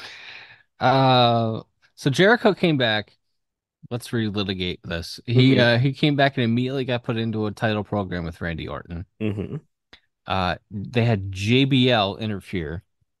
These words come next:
Speaker 2: Mm-hmm.
Speaker 1: in the title match and, uh, had Jim Ross hammer home on commentary that J B L has kicked Chris Jericho out of the title picture. It's like, well, why?
Speaker 2: <laughs>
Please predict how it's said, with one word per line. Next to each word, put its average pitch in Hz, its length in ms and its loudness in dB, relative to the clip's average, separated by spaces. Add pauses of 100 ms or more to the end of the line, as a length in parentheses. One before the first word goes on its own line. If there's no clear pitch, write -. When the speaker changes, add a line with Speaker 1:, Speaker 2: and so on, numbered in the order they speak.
(100)
Speaker 2:
Mm-hmm. 117 260 0
Speaker 1:
in 117 160 2
the 110 80 -2
title 113 360 0
match 82 500 -6
and, 92 300 -6
uh, 87 180 -2
had 101 380 -4
Jim 101 260 -4
Ross 101 280 -2
hammer 92 280 0
home 95 180 -2
on 87 120 -6
commentary 87 600 -4
that 73 200 -10
J 92 220 -2
B 90 160 0
L 92 180 2
has 87 200 -4
kicked - 340 -4
Chris - 240 -6
Jericho 90 440 -4
out 82 120 0
of 82 40 -4
the 76 60 -6
title 95 320 -2
picture. 87 540 -6 (480)
It's - 100 -4
like, 160 160 0
well, 185 180 4
why? 196 560 6 (140)
Speaker 2:
<laughs> 247 80 -2